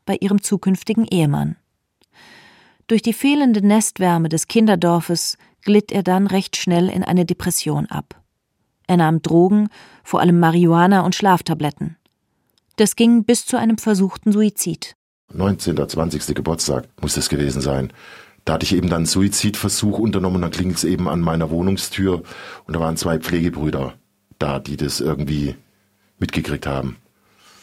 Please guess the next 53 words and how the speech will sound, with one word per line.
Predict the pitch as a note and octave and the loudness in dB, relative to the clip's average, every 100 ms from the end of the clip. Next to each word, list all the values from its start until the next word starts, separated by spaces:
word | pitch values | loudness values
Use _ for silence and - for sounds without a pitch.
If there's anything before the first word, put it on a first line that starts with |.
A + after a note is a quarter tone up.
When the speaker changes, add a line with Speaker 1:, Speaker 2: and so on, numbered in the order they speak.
| _ _ _ _ - | _ _ _ _ -12
Speaker 2:
Und | D2+ | -6
ich | |
hatte | E2 E2 | -2 -2
aber | E2 | -2
schon | E2 E2+ | -2 -2
so | F2 | -2
viel | F2+ | -4
Schlaftabletten | E2 F2+ E2+ - - E2+ F#2+ | -2 -2 -2 -4 -2 -4 -2
intus, | G2+ F#2 G2 F#2 - - | -2 -2 -2 -2 -8 -12
die | B1 C2+ D2+ | -10 -8 -6
haben | D2 | -6
gesagt, | C#2 D2 | -4 -6
„Hey, | C#2+ | -6
was | C#2 | -6
mit | D2+ | -6
dir | F#2 | -4
los?“ | - D2 | -2 -2
„Ja, | D2 | -2
ich | D2+ | -4
bin | D#2+ | -4
grad | D#2 D2 | -6 -6
breit, | - D2 D#2 | -6 -4 -4
hab | D#2+ | -4
grad | D#2 D#2 | -6 -4
wieder | C#2 | -4
eingekifft.“ | C#2+ C#2+ - E2+ - - - - - - - - | -4 -4 -6 -6 -8 -16 -16 -16 -16 -18 -18 -10
Und | E2+ | -6
die | |
haben | D#2+ | -4
das | D#2 | -2
aber | E2 E2 | -2 0
dann | D#2+ E2 D#2+ | 0 -2 -2
gesehen, | D#2 D#2+ F2 | -4 -4 -4
dass | E2+ | -4
da | F2 | -4
die | E2 | -4
Tabletten | E2 E2+ E2 F#2 | -6 -6 -2 -2
offen | D2+ F2+ | -2 -4
rum | E2+ | -4
waren. | F2+ E2+ | -2 -4
Dann | D#2 | -2
sind | D#2+ | -4
wir | |
dann | D#2 D#2 | -2 -2
nach, | D2 | -2
ins | C#2 C#2 | -4 -6
Krankenhaus, | D2 E2 E2 F2+ D#2+ | -4 -4 -2 -4 -4
haben | D#2+ | -4
wir | |
dann | D#2 D2+ | -4 -2
den | D2+ | -2
Magen | D2 D#2 E2 | -4 -4 -4
ausgepumpt. | E2+ F2 - - G2 G2+ - | -4 -4 -6 -4 -4 -4 -8